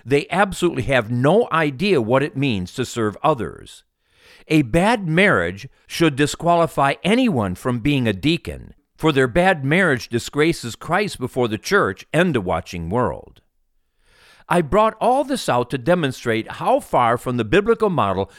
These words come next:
a vast number of churches have strayed by installing carnal people to the office of deacon. I'm not against the position of a deacon in the local church because it's biblical.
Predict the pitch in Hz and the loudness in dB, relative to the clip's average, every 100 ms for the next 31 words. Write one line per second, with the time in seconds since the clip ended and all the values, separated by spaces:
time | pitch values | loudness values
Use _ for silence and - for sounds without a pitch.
0 | - 110 107 175 - - 180 165 127 - | -8 -4 2 2 0 -2 0 0 -2 -4
1 | 156 151 113 101 101 - - 175 143 104 | -4 -2 -4 -4 -6 -8 -6 -2 0 0
2 | 117 120 123 - 131 123 113 123 175 226 | -2 -2 -2 -2 0 -2 -6 -2 -2 -2
3 | - 120 101 98 - - - 147 143 - | -4 -8 -4 -6 -6 -12 -6 -4 -4 0
4 | 113 110 117 120 98 147 160 - 65 50 | 0 0 -4 -8 -4 -4 -4 -6 -14 -16
5 | - _ _ _ _ _ _ - 147 160 | -20 _ _ _ _ _ _ -2 0 2
6 | 135 156 208 131 110 104 127 - 107 104 | 2 0 -2 -2 -4 0 0 0 -2 -2
7 | 95 202 - 107 98 101 110 120 110 - | 0 -2 -2 -2 -2 0 0 0 -2 -4
8 | 220 214 - 117 117 101 101 87 190 226 | 0 0 -2 -6 -4 -4 -4 -2 0 0
9 | - 58 - | -4 -8 -14